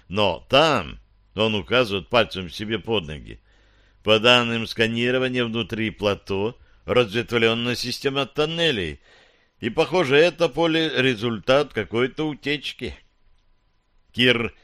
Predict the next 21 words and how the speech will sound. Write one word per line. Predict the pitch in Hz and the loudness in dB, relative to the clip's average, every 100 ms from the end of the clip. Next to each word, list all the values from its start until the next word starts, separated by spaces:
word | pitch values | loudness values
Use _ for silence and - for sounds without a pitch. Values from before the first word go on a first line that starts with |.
| _ | _
нервно | 92 123 117 113 113 | 0 2 2 0 -4
вцепился | - - 110 120 110 113 | -4 -4 -2 -2 -2 -4
в | 104 | -4
подлокотники | 110 107 92 117 87 98 98 | -4 -4 -4 -4 -6 -12 -12
кресла. | 87 117 120 - 95 - _ _ _ _ | -4 0 0 -2 -10 -10 _ _ _ _
"Гера, | 85 127 123 107 - _ _ _ - | 2 4 6 4 0 _ _ _ -4
вычисли | 117 135 123 - 120 123 | 0 0 -2 -6 -6 -6
центр | - 135 127 117 113 | 0 0 0 -6 -8
этого | 120 120 117 117 | -4 -2 0 -2
круга | 107 151 139 113 | -2 -4 0 2
и | 110 107 | 2 2
дай | 123 123 | 2 4
увеличение, | 117 117 117 135 123 113 | 2 -4 -4 -2 -2 -4
насколько | 110 110 - 117 113 | -6 -6 -2 -2 0
возможно". | 117 113 127 87 69 - _ _ _ _ _ _ _ _ _ _ _ | -4 0 -2 -2 -10 -18 _ _ _ _ _ _ _ _ _ _ _
В | |
центре | - 156 143 107 | 0 0 2 -4
круга | 101 127 123 117 - _ _ - | -2 -2 0 0 -2 _ _ -4
возникла | 104 117 135 160 123 120 | 0 0 0 -4 0 -2
зелёная | 101 117 113 110 107 | 0 0 0 -2 -4
точка — | - 147 - - 123 | -2 -2 -2 -2 -2